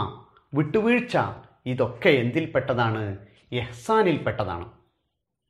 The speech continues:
അയ്യുഹത്തുല്ലാബുൽ അഇസ്സ, ഫഹിംതും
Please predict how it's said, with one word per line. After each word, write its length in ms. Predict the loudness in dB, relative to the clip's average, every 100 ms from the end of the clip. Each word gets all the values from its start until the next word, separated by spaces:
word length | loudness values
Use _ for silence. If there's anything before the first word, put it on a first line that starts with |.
| _ _ -2
അയ്യുഹത്തുല്ലാബുൽ 1000 | 0 0 -2 -2 -2 2 4 4 4 2
അഇസ്സ, 340 | 2 2 2 2 2 -4 -12 _ _ _ _ _ _ _ _ _ _ _ _ 2
ഫഹിംതും 560 | 4 6 2 2 0